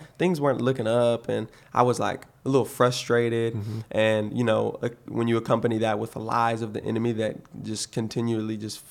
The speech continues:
Speaker 1: pushed themselves into your,
Speaker 2: Yeah.
Speaker 1: forcefully into your mind,
Speaker 2: Yeah.
Speaker 1: it's, it can get overwhelming. And there was just this over, uh, like, whelming almost sense of, like, anxiety that tried to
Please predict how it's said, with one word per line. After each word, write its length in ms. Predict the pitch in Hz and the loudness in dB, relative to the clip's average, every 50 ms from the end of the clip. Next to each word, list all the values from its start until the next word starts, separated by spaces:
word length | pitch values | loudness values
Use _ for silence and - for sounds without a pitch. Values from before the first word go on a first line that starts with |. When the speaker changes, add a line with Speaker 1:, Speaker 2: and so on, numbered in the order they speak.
| - - _ | -20 -20 _
Speaker 1:
pushed 280 | - 139 127 127 - - | -2 -2 -2 0 -2 -4
themselves 480 | 123 117 113 - - 110 113 113 113 | -4 -4 -2 0 0 0 0 0 -2
into 240 | 117 113 110 - 123 | -2 -4 -2 -4 -4
your, 240 | 113 113 113 113 113 - | -4 -2 -2 -2 -4 -4
Speaker 2:
Yeah. 140 | 147 - 117 104 | -8 -8 0 4
Speaker 1:
forcefully 500 | 143 143 135 131 131 - 123 120 117 117 | 6 6 6 4 2 0 0 2 2 2
into 220 | 113 113 - 113 | 0 -2 -2 -2
your 120 | 113 113 | -2 -2
mind, 440 | 110 110 110 117 117 117 131 151 165 - - - | 0 0 0 0 0 -2 -2 -4 -8 -12 -10 -8
Speaker 2:
Yeah. 220 | 92 82 98 92 87 - | -6 -6 -6 -6 -8 -6
Speaker 1:
it's, 220 | - 117 - - - | -6 -6 -6 -6 -8
it 200 | - - 117 117 | -4 -4 -4 -2
can 120 | - 131 123 | 0 0 2
get 160 | 117 120 110 | 2 2 4
overwhelming. 640 | - 117 120 113 113 107 107 110 113 113 113 107 110 | 4 2 2 2 -2 0 2 2 2 2 2 0 0
And 100 | 107 107 | 0 0
there 100 | 110 110 | 0 0
was 140 | 110 107 - | 0 -2 -4
just 180 | 113 113 - | -8 -10 -6
this 220 | - 113 107 - - - | -6 -6 -6 -6 -4 0
over, 480 | - 120 123 117 120 120 113 107 - - - - - _ _ | 2 2 2 4 2 0 0 0 -4 -10 -18 -20 -20 _ _
uh, 380 | - - 107 107 104 104 107 - - - - - - | -8 -6 -4 -4 -4 -6 -6 -8 -10 -14 -18 -18 -10
like, 220 | - - - - - | -8 -8 -8 -8 -12
whelming 680 | - 117 113 113 117 117 117 120 117 113 113 110 110 - - - - - - | -10 -6 -2 2 2 4 4 2 2 -2 -2 -4 -6 -8 -12 -18 -18 -6 -2
almost 580 | 104 110 113 113 110 110 110 - - - - | 0 2 2 2 2 0 -2 -4 -10 -12 -12
sense 400 | - - - 131 120 117 113 - | -10 -2 2 2 2 2 0 -4
of, 140 | - 110 - | -6 -6 -4
like, 240 | 135 - - - - | -6 -8 -8 -8 -6
anxiety 560 | 117 113 117 110 120 113 117 113 117 113 117 | -6 -6 -4 -2 -2 0 0 0 0 -2 -2
that 320 | 113 110 113 110 - - | -2 -2 -4 -4 -6 -8
tried 240 | - - 120 117 110 | -6 -4 -2 -2 -2
to 100 | 110 110 | -4 -8